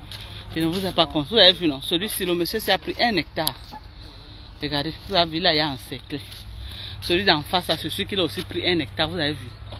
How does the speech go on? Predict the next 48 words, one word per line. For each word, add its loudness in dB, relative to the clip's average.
Là, 6
il 6
y 6
a 6
un 0
cercle -8
avec -4
les -6
poteaux -10
partout. -8
Est-ce 4
que 6
vous 2
dormez 4
en 6
Bénin ? 0
En 0
tout -4
cas, 2
moi, 2
je -2
suis -2
là 10
pour -10
vous -2
impacter 0
positivement. -4
La 6
personne 0
qui -2
veut 6
comprendre, 4
comprend. -2
Vous 2
avez 10
vu, 4
non ? 8
Ici, 8
là. 2
Parce -10
que 6
l'entrée, 4
là, 2
où 0
moi, 0
il 2
veut 0
prendre. -6